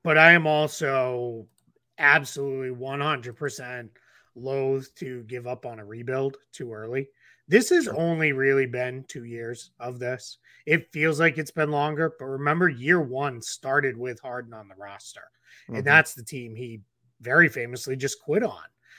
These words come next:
Speaker 1: So that was, that season was a mess. Then you did the rebuild the second year,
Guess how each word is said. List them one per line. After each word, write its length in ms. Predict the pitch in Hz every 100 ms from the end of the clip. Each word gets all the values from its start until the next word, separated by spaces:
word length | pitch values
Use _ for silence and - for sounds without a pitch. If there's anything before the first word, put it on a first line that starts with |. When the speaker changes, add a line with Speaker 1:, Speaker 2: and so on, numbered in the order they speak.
| - -
Speaker 1:
So 640 | - 180 160 147 135 - _ _ _
that 300 | 147 175 226
was, 320 | 175 180 143 - _
that 300 | 151 190 -
season 280 | 175 147 131
was 120 | 113
a 60 | 104
mess. 500 | 110 92 104 - - _ _ _ _
Then 220 | 143 180
you 100 | 185
did 360 | 160 165 147 110
the 80 | 117
rebuild 580 | 120 143 160 165 175 - _ _ _
the 100 | 135
second 400 | 165 147 151 127
year, 340 | 117 117 123